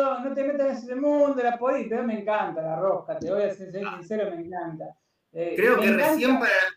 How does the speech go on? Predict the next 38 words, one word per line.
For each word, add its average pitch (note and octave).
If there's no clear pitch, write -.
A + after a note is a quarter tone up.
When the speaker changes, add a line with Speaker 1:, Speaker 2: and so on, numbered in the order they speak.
Speaker 2:
recién F#3+
para A#3+
las F#3+
próximas G3+
elecciones F#3
me F#3
da F#3
para F#3
asambleísta. C#3+
Speaker 1:
Pero F#3
yo, A#3
yo B3
te C4
diría B3
que A#3+
Speaker 2:
Son F#3+
diez A3
años E3+
asambleísta, C#3+
si -
no C3+
me C3+
equivoco. B2
Speaker 1:
Sí, A3
diez F#3
años. D3+
Pero B3+
creo D4
que A3+
con B3+
un A#3+
cambio A#3+
de A3+
estatuto, G#3+
y G3
habría D#4
Speaker 2:
No. C#4
Speaker 1:
que C4+